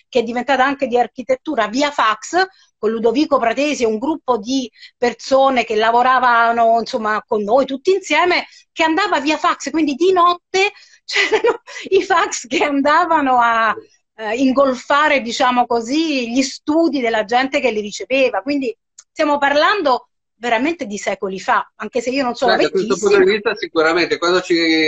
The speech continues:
Speaker 2: ci confrontiamo con le tecnologie di cui disponiamo, e questo è un esempio, io sto parlando da casa mia, tu sei a casa tua e stiamo parlando mentre molta pe-, molte persone ci stanno ascoltando. Questa è una rivoluzione fantastica, io trovo bellissima,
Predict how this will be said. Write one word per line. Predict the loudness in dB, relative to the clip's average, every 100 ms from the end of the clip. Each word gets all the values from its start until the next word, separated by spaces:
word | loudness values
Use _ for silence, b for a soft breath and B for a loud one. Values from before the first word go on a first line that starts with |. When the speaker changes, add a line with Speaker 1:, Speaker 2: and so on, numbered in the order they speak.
| 2 0 -2
Speaker 2:
ci | -4
confrontiamo | -4 -4 -4 -4 -2 -2 -2
con | -4
le | -6
tecnologie | -6 -6 -4 -2 -4 -8
di | -12
cui | -12
disponiamo, | -12 -10 -6 -2 0 -2 -4
e | -6
questo | -4 -4 -4
è | -2
un |
esempio, | -2 -2 -4 -6 -6
io | -6
sto | -6 -14
parlando | -14 -10 -10 -10
da | -12
casa | -12 -10 -6
mia, | -2 -2 -2 B B _
tu | -8
sei | -6 -6
a | -4
casa | -2 -4 -4
tua | -2 0 0
e | -2
stiamo | -2 -4 -4
parlando | -4 -4 -2 -2 -2 0 -2 0
mentre | -2 -2 -4 -6 _
molta | -10 -6 -6 -6
pe-, | -8 -8
molte | -6 -8 -8
persone | -12 -10 -8 -8
ci | -10
stanno | -8 -6 -4 -6 B B -16
ascoltando. | -14 -10 -6 -4 -4 -4
Questa | -6 -8 -6 -8 -4
è | 0 0
una | 0 0 -2 -2
rivoluzione | -6 -6 -6 -8 -4 -4 -4
fantastica, | -4 -6 -4 -4 -4 -8 -6
io | -4 -4
trovo | -6 -8 -8
bellissima, | -6 -6 -8 -14 -10 -4 -4